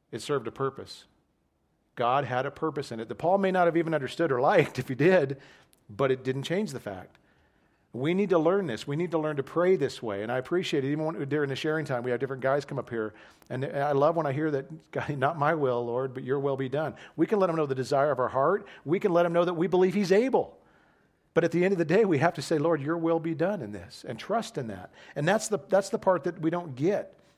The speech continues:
I think we think of faith as being the pos-, the power of positive thinking. If I just knuckle up enough and really believe and, and, uh,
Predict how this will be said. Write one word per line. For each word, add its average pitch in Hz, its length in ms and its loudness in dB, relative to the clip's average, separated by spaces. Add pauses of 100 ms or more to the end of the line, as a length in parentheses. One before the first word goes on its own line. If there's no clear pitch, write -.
(600)
I 147 80 0
think 196 180 0
we 185 120 0
think 190 180 0
of 151 80 0
faith 175 320 2
as 139 80 -6
being 147 200 -2
the 127 80 -2
pos-, 165 380 2
the 139 80 -2
power 165 380 2
of 147 80 -2
positive 143 380 2
thinking. 139 320 -6 (200)
If 147 160 0
I 139 80 4
just 180 320 -2 (280)
knuckle 170 480 2
up 165 160 2
enough 151 340 2
and 131 180 -8
really 226 260 0
believe 180 520 0
and, 127 120 -4 (220)
and, 131 220 -6 (100)
uh, 233 540 0